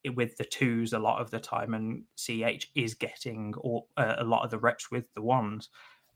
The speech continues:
Um, and even when he's not getting the reps with the ones, it's McKinnon or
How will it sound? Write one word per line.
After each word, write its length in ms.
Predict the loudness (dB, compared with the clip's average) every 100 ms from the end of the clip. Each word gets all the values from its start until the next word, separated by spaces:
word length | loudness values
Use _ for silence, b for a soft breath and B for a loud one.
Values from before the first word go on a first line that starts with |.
| -2
Um, 440 | 2 2 2 -4 _ _ _ _ _ _
and 400 | 2 4 4 2 2
even 500 | 2 4 4 4 0 -8 -14 -8
when 200 | 0 4
he's 160 | 4 2
not 160 | 2 0
getting 180 | -2
the 80 | 0
reps 260 | 0 -2 -6
with 100 | -2
the 80 | 4
ones, 480 | 4 4 2 -2
it's 360 | -6 -6 -8 -6
McKinnon 840 | 0 2 2 2 2 4 2 0
or 260 | -2 -4